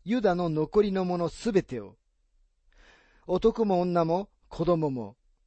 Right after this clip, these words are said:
王の娘も、それに侍従長ネブザルアダンが、シャファンの子、アヒカムの子、ゲダルヤに託したすべての者、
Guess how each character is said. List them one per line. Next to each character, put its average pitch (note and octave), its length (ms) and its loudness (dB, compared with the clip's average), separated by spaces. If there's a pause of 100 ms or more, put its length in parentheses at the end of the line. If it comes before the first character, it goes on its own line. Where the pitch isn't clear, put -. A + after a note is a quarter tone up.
(220)
王 A#3+ 200 6
の E3+ 140 0
娘 D#3 400 -4
も、 G#2+ 260 -8 (560)
そ F3+ 160 -6
れ F3 120 0
に F3 200 -2
侍 D#3 160 -6
従 A3 220 -6
長 D#3 360 2
ネ C#3+ 220 -2
ブ A3+ 120 -2
ザ A3 180 4
ル G#3 220 0
ア - 80 6
ダ E3+ 100 4
ン C3+ 100 -4
が、 G2+ 280 -8 (560)
シ - 180 -2
ャ A#3+ 60 2
フ A3+ 100 -2
ァ G3 60 2
ン D#3+ 80 -4
の C#3+ 120 -4
子、 A2 360 -14 (280)
ア G#3+ 120 2
ヒ G3+ 120 -4
カ G#3 140 2
ム E3+ 120 -4
の D3+ 120 -2
子、 B2+ 380 -10 (200)
ゲ E3 220 2
ダ A3+ 140 4
ル B3 80 -2
ヤ G#3+ 120 4
に F#3+ 120 -2
託 D#3+ 320 -4
し - 100 -12
た D#3 160 -2
す - 180 -8
べ A#3+ 120 2
て F#3 160 0
の G3 100 2
者、 G#2 320 -8